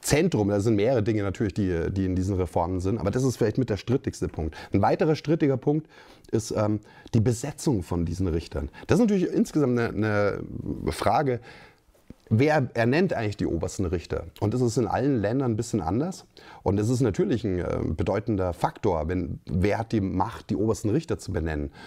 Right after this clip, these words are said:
Dann kannst du natürlich Leute so benennen, die eher dir wohlgesonnen sind oder ideologisch vielleicht in deine Richtung kommen. Und, ähm, bisher war das so in, in Israel, das habe ich mir auch aufgeschrieben, es ist in, in allen Ländern ein bisschen anders.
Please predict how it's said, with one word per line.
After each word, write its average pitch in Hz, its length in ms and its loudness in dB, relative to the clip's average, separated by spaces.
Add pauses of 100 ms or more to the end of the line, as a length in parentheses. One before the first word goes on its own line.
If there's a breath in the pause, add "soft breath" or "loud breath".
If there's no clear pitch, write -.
(100 loud breath)
Dann - 100 -4
kannst 82 180 -2
du 107 60 4
natürlich 98 220 0
Leute 107 340 0
so 104 200 2
benennen, 110 460 0
die 110 320 0
eher 113 140 2
dir 143 280 2
wohlgesonnen 101 580 -2
sind 85 200 -2
oder 87 160 0
ideologisch 110 520 2
vielleicht 101 200 0
in 113 80 2
deine 120 320 0
Richtung 92 300 -2
kommen. 80 300 -4 (720 loud breath)
Und, 110 320 4
ähm, 107 260 2 (340 loud breath)
bisher 170 260 6
war 110 120 2
das 110 140 -2
so 117 120 2
in, 104 100 2
in 110 160 0
Israel, 117 380 2
das 101 80 -2
habe 113 100 0
ich 120 60 2
mir 110 80 0
auch 95 80 -4
aufgeschrieben, 113 640 0 (140 loud breath)
es - 80 -2
ist 107 140 0
in, 101 160 2
in 90 240 -2
allen 101 300 0
Ländern 101 280 0
ein 98 40 -2
bisschen 104 240 -4
anders. 113 480 0